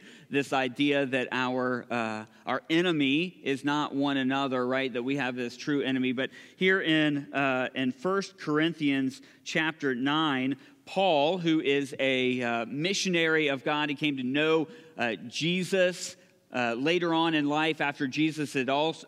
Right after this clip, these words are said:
a-, after Jesus had already been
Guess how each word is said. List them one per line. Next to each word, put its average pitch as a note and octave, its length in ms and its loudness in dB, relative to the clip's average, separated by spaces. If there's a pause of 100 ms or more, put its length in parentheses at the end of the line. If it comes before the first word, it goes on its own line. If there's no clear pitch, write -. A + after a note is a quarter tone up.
(140)
a-, D3 220 0 (800)
after D#3+ 480 -2
Jesus C3+ 500 0
had A#2+ 240 -2
already C#3 480 2
been B2 500 -2